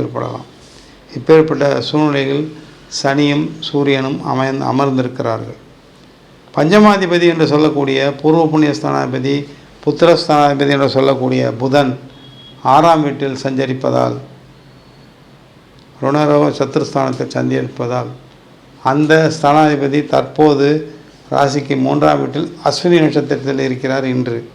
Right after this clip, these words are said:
பிள்ளைகளால் செலவுகள் வரலாம், பிள்ளைகளால் மருத்துவ செலவுகள் வரலாம், அல்லது பிள்ளைகளால் வேறு ஏதாவது விரைய செலவுகள் வரலாம். பார்த்து கொள்ளுங்கள். எட்டாம் வீடு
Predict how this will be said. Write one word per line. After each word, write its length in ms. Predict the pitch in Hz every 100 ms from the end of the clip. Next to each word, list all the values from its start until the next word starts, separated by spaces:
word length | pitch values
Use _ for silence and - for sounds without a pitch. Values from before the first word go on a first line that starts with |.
| - - - - - - - -
பிள்ளைகளால் 520 | 175 180 175 170 165 160
செலவுகள் 440 | 151 160 156 147 135
வரலாம், 360 | 131 131 131 131 - - - - - - -
பிள்ளைகளால் 520 | 143 147 143 143 143 135
மருத்துவ 320 | 135 131 147 131
செலவுகள் 380 | 131 127 123 120
வரலாம், 340 | 120 120 120 131 - - - - -
அல்லது 260 | 131 131 135 131
பிள்ளைகளால் 580 | 135 139 135 135 135 135 131 - - - - - -
வேறு 220 | 135 139 139
ஏதாவது 320 | 139 139 143 139
விரைய 240 | 131 143 147 139
செலவுகள் 440 | 131 127 127 131
வரலாம். 320 | 117 117 120 - - - - - - - - - - - - - - - - - - - - - - - -
பார்த்து 240 | 131 131 -
கொள்ளுங்கள். 460 | 123 123 127 - - - - - - - - - - - - - - - - _ - - - _ - _ - - - - - - - - _ - - - - - 156
எட்டாம் 300 | 156 202 202
வீடு 160 | 185